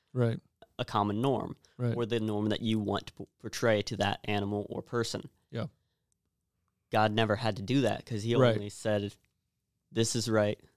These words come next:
Speaker 2: this is wrong,
Speaker 1: Yeah.
Speaker 2: and here are your choices."
Speaker 1: Sure.
Speaker 2: As soon as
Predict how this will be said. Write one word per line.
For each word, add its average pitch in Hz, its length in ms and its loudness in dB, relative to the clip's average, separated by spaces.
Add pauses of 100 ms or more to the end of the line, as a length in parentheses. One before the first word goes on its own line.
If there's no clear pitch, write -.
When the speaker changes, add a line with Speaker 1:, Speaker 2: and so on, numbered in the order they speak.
(560)
Speaker 2:
this 107 200 -4
is 104 180 -4
wrong, 110 380 0 (100)
Speaker 1:
Yeah. 113 220 -4 (760)
Speaker 2:
and 107 120 -4
here 110 220 0
are 101 60 0
your 101 140 -2
choices." - 640 -2 (500)
Speaker 1:
Sure. 127 400 6 (800)
Speaker 2:
As 107 160 -4
soon 123 240 4
as 110 380 -2